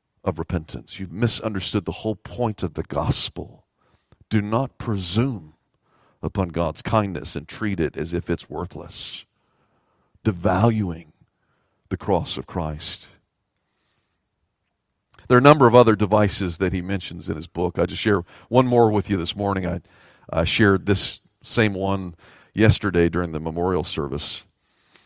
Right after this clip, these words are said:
How Satan often causes the saints to compare themselves and their ways with those that are deemed more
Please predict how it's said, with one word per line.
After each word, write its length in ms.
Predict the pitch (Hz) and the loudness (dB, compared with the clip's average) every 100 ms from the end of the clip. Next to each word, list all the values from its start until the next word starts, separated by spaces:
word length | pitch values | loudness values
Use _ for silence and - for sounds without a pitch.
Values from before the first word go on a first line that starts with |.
| _ _ _ - | _ _ _ -2
How 160 | 104 | 0
Satan 380 | 101 139 123 110 | 4 6 6 4
often 560 | 110 117 - 110 101 95 | 4 4 4 -2 -4 -6
causes 520 | - 123 117 104 92 | 2 6 6 4 -2
the 120 | 98 | -4
saints 460 | - - 117 113 - | -2 2 2 0 -4
to 120 | 107 | -4
compare 480 | - 95 - 110 104 | -4 -8 2 6 6
themselves 1000 | 92 90 - 98 87 82 82 - - - _ _ _ _ _ _ - | 4 -4 0 4 4 2 -2 -6 -6 -10 _ _ _ _ _ _ -6
and 180 | 90 85 | -6 0
their 200 | 92 90 | 2 2
ways 500 | 85 90 90 87 - | 4 4 4 0 -4
with 200 | 87 - | -8 0
those 280 | 92 87 87 | 2 2 0
that 140 | 90 | -2
are 80 | 78 | -2
deemed 280 | 82 87 82 | -4 -6 -8
more 540 | 82 87 98 107 107 | -8 -2 0 0 -2